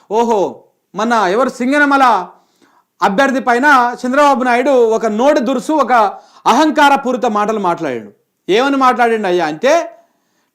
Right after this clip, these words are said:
"టిప్పర్ డ్రైవర్కి టికెట్ ఇచ్చిండు జగను, టిప్పర్ డ్రైవర్కి ఇచ్చిండు" అని చెప్పేసి ఎగతాళి చేసిండు ఒక దళిత బిడ్డని.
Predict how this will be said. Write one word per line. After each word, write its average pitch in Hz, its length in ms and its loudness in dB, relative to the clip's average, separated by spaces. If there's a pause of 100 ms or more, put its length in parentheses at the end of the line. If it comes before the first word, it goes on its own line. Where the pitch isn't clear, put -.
"టిప్పర్ 330 420 2
డ్రైవర్కి 302 500 2
టికెట్ 262 360 -4
ఇచ్చిండు 269 500 -4 (220)
జగను, 240 580 -2
టిప్పర్ 302 380 0
డ్రైవర్కి 294 460 0
ఇచ్చిండు" 247 280 -6
అని 240 120 -6
చెప్పేసి 240 260 -6
ఎగతాళి 277 460 0
చేసిండు 208 300 -4
ఒక 185 100 -8
దళిత 185 260 -4
బిడ్డని. 180 340 -6